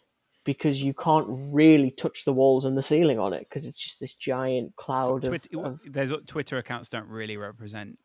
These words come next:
Speaker 2: Kristen's feeling on it, which is similar to when, you know, I'd speak about Man City. Uh,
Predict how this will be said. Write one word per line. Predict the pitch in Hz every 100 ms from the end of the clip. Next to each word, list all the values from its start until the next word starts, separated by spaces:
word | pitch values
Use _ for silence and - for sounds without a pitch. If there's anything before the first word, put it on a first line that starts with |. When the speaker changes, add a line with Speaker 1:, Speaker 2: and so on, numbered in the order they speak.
| _
Speaker 2:
Kristen's | _ 117 - 110 107 104
feeling | - 107 107 104
on | 104
it, | 107 120
which | 117
is | 131 _ _ _ -
similar | - 131 127
to | 113 117
when, | 110 107 107 110 _
you | 117
know, | 107
I'd | 107
speak | - 107
about | - 104
Man | 113 110
City. | - 120 - 101 107 _ _ _ _ _ _
Uh, | 120